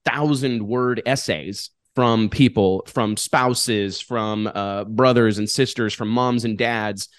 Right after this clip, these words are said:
uh, from friends, family, uh, team members, explaining why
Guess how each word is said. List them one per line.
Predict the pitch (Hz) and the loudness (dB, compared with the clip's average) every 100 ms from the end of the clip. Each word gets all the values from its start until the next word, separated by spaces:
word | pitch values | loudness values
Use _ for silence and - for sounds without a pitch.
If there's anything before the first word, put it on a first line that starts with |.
| _ _ - | _ _ -4
uh, | 113 107 101 104 113 | 0 0 0 -2 -4
from | - 123 | -2 -2
friends, | 113 131 131 120 110 - | 0 0 2 0 -2 -4
family, | - 123 123 113 107 110 | -4 -2 0 -2 -2 -4
uh, | 110 107 | -6 -10
team | - 151 139 | -4 2 4
members, | 127 117 104 104 - _ _ _ - 139 - | 4 2 0 -2 -6 _ _ _ -16 -10 -6
explaining | 104 - - 139 139 127 113 | -4 -4 0 4 6 6 4
why | 113 107 107 101 | 2 2 0 -2